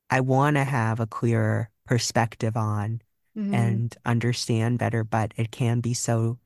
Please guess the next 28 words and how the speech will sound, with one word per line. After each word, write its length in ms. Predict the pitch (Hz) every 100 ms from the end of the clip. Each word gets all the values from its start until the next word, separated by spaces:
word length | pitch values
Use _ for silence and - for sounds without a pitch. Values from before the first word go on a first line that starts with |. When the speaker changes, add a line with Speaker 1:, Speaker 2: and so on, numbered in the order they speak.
| _ _ -
Speaker 1:
triggering. 840 | - 156 139 123 123 120 120 -
And, 360 | 110 104 104 107
like, 200 | 101 -
when 140 | 107
I 120 | 107 110
hear 460 | - 123 120 120 _ _ _ _ _ _ _ _ _ -
somebody's 840 | - 139 131 120 113 113 - -
died, 640 | 127 123 120 120 117 117 -
I 140 | 101
just, 400 | 110 - - - - _ -
I 100 | 113
sort 260 | 113 135 120
of 140 | 117 -
close 340 | - 147 139
myself 440 | 135 127 135 123 117
off 320 | 110 110 - -
to 340 | 113 107 110 110 _ _ _ _ -
asking 380 | 131 - 139 127
questions 1000 | - 113 - - 110 110 110 110 107 -
or 500 | - 110 110 - - _ _ _ _ _ -
delving 360 | 127 131 127
into 340 | 117 117 - 117
it. 240 | 107 104
And 120 | 110
I 80 | 107
just 240 | 110 110 -
wanna, 220 | 110 107
like, 260 | 104 107